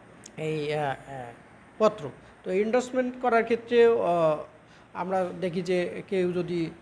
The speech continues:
নতুন কোনো প্রতিষ্ঠানে যোগদান করে বা কোনো প-, বিভাগে যোগদান করে, আহ, কোনো শাখায় যোগদান করে, দেখা গেল সেটা পৃষ্ঠাঙ্কন মারফত সবাইকে জানানো হয়। এই, এই, আহ,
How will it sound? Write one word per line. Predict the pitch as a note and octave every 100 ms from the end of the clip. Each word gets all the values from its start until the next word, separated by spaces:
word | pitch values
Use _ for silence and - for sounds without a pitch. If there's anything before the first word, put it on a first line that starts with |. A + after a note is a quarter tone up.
| -
নতুন | F3 F3 F#3+
কোনো | F#3 F3
প্রতিষ্ঠানে | E3+ D#3+ F3+ E3
যোগদান | D#3+ E3+ E3 G3
করে | F3+ D#3 D3 - - -
বা | E3+
কোনো | F#3+ G3 F3+
প-, | F#3 E3+ E3 D#3+
বিভাগে | E3 F#3 F#3+ F3+
যোগদান | E3+ E3+ E3
করে, | D#3+ C#3+ - - -
আহ, | D3+ D3
কোনো | E3+
শাখায় | E3+ F3 F#3+ F3
যোগদান | E3+ E3 D#3+
করে, | D#3+ D3+
দেখা | E3+ F#3+
গেল | F3+ F3 E3+ - - -
সেটা | F#3+ F#3
পৃষ্ঠাঙ্কন | G3 - F#3 F3+ F3+
মারফত | E3+ D#3+ A3 -
সবাইকে | - F3+ D#3+ D#3+
জানানো | F3+ F#3+ F#3+ C#3
হয়। | A2+ - - - -
এই, | G#3 G#3+
এই, | G3 G#3 G#3 F#3+
আহ, | F3 E3